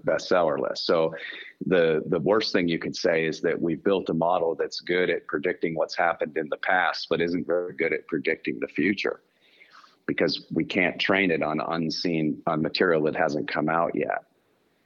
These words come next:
There's some truth to that. But the other thing that Jody and I found is that there are consistent patterns at a deeper level that are consistent across that thirty or so year period that we studied. So there are sort of some base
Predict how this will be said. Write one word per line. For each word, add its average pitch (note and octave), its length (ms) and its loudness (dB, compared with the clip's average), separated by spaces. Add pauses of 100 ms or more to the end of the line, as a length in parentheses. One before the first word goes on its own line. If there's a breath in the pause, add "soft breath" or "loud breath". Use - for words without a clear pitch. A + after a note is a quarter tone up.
There's E2+ 240 0
some D#2 160 -2
truth A#2 320 0
to F2 120 0
that. D#2 300 0
But G2+ 120 -4
the F#2+ 100 2
other A#2 220 2
thing G2+ 300 2
that E2+ 240 0
Jody F#2 280 2
and D#2+ 120 -4
I D#2+ 140 -2
found E2 460 0
is D#2 140 -4
that D#2+ 180 -2
there E2 180 2
are D#2 140 0
consistent - 880 -2
patterns D#2 920 -4 (260 soft breath)
at D#2 120 0
a D2+ 80 0
deeper F2+ 520 2
level D2+ 640 0 (100)
that E2+ 120 0
are D2+ 100 0
consistent E2 640 -2
across E2+ 480 0
that - 280 0
thirty D#2 340 0
or C#2+ 100 -4
so D#2 280 0
year D2+ 440 -2 (200)
period D#2 500 0
that - 160 -4
we D#2 100 0
studied. - 600 -2 (460 soft breath)
So E2 280 2
there D#2+ 220 4
are D2 60 0
sort E2 280 2
of C#2 100 -2
some G#2+ 380 2
base F#2+ 440 2